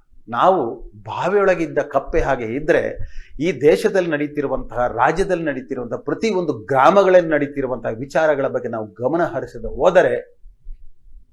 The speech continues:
ನಾವು ಮನುಷ್ಯರಾಗಿ ಬದುಕಿದ್ದು ಏನು ಪ್ರಯೋಜನ ಅಂತ ನಾವು ನಮ್ಮನ್ನೇ ಕೇಳ್ಕೊಳ್ಬೇಕು. ಕಾರಣ ಮುಂದಿನ ಪೀಳಿಗೆಗೆ ಇದೊಂದು ಪಾಠವಾಗಲಿ,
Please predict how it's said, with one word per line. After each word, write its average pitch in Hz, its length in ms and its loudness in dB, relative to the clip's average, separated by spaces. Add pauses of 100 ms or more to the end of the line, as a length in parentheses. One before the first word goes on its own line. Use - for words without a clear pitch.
(300)
ನಾವು 107 260 -10
ಮನುಷ್ಯರಾಗಿ 147 540 -2
ಬದುಕಿದ್ದು 131 500 -6
ಏನು 139 340 0
ಪ್ರಯೋಜನ 135 540 -2
ಅಂತ 120 160 -6
ನಾವು 110 380 -4
ನಮ್ಮನ್ನೇ 175 420 -4
ಕೇಳ್ಕೊಳ್ಬೇಕು. - 760 -8 (300)
ಕಾರಣ 175 380 -4 (480)
ಮುಂದಿನ 285 360 6 (140)
ಪೀಳಿಗೆಗೆ 254 500 10
ಇದೊಂದು 226 320 10
ಪಾಠವಾಗಲಿ, 185 960 6